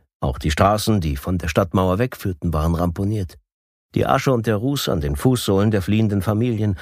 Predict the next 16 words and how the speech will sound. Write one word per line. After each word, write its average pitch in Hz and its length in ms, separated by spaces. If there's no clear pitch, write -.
hatten - 280
dunkle 107 320
Spuren 107 420
auf 82 160
ihnen 87 220
hinterlassen, 92 600
die 95 100
an 92 140
die 92 160
Adern 95 380
im 98 180
Arm 92 240
eines 90 220
alten 98 260
Mannes 104 360
erinnerten. 76 540